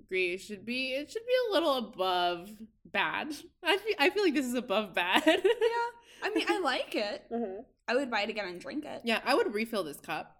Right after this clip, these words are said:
Speaker 2: Yeah, I'm going to refill this
Speaker 1: Uh,
Speaker 2: cup.
Speaker 1: yeah, exactly.
Speaker 2: Probably pretty soon. I mean,
Speaker 1: Mm-hmm.
Speaker 2: it's really light.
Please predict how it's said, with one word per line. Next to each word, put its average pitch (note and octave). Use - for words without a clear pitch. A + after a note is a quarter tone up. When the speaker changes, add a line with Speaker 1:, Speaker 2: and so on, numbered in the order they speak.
Speaker 2:
Yeah, D4+
I'm G#3+
going E3+
to -
refill -
this -
Speaker 1:
Uh, -
Speaker 2:
cup. C4+
Speaker 1:
yeah, C#4+
exactly. A3
Speaker 2:
Probably A3
pretty A3
soon. F#3
I C4+
mean, C#4
Speaker 1:
Mm-hmm. C#4
Speaker 2:
it's A#3
really G#3+
light. B3